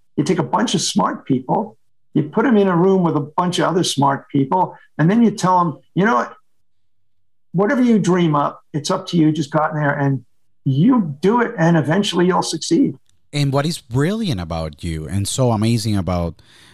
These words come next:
Speaker 2: um, you know, your career and your life is, like, you're a true testament of, like, not giving up,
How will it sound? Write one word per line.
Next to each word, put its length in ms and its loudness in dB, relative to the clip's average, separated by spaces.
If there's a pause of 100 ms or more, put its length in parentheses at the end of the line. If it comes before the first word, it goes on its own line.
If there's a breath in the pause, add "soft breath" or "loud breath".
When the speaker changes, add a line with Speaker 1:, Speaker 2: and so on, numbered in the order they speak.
(140 soft breath)
Speaker 2:
um, 420 -4 (260)
you 120 -2
know, 220 -2
your 220 -4
career 460 -2
and 160 -2
your 160 -6
life 340 -2
is, 160 -8
like, 280 -8 (460)
you're 280 0
a 60 -4
true 180 -6
testament 400 -4
of, 120 -8
like, 220 -6
not 320 -4
giving 420 -10
up, 220 -16